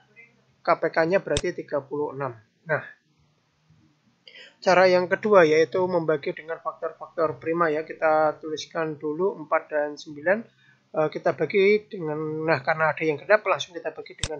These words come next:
dua ya. Kalau ada genap, langsung bagi dua. Nah, empat dibagi dua itu dua. Nah, sembilan tidak bisa dibagi dua, berarti tetap tulis sembilan.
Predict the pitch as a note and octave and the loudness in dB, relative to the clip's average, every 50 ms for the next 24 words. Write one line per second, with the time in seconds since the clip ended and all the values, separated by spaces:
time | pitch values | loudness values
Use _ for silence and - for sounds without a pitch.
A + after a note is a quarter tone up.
0 | - _ - F3+ E3 D3+ C#3+ D3 C#3+ - D#3 D3 C#3+ C#3+ - C#3+ - - F#3+ F#3 | -12 _ 0 2 2 2 2 -2 -4 -6 -4 -4 -4 -6 -8 -10 -4 -2 -2 -2
1 | F3+ D#3 C3+ - D#3+ - D3 - - - D#3 D3+ C3+ - - _ _ _ _ _ | -2 -4 -10 -10 -12 -20 -20 -20 -20 -16 -12 -12 -12 -12 -14 _ _ _ _ _
2 | _ - D#3 C#3 C3+ C#3+ C#3+ G3 G3 - - C3 C3 D#3+ C#3+ - E3 D#3+ D#3 D#3 | _ -8 -6 -6 -6 -2 0 0 0 0 -2 -6 -6 -6 -4 -4 -4 -4 -2 -2
3 | D#3 D#3 D#3 D#3 _ _ _ _ _ _ _ _ _ _ - F3 D#3+ E3 D#3+ D#3 | -2 -2 -4 -6 _ _ _ _ _ _ _ _ _ _ -10 0 2 4 4 4
4 | D3+ C#3+ D3 D3 - - D3+ E3 F3+ G#3 A#3+ A#3+ - _ _ _ _ _ _ _ | 4 0 -4 -10 -6 -2 2 6 6 6 6 4 0 _ _ _ _ _ _ _
5 | - D#3 C3+ - - F3 D#3 E3 F#3+ G3+ G3+ F#3+ - F3 D#3+ - - F3 D#3+ E3 | -10 -8 -8 -6 -6 -4 2 2 4 4 2 0 -2 -2 -4 -4 -4 -6 -6 -6
6 | C#3+ - D3 - D#3+ - - D#3 F3+ G3 E3 - D3+ C#3+ C3+ F3 E3 D#3 C#3+ - | -6 -6 -6 -6 -8 -6 0 2 2 2 2 0 -4 -6 -6 -6 -6 -6 -4 -4
7 | E3 - - D3+ D3 D#3 D3 - - D3+ C#3+ C#3 C3+ C#3 B2+ | -6 -6 -8 -8 -6 -6 -6 -6 -8 -10 -12 -12 -10 -10 -10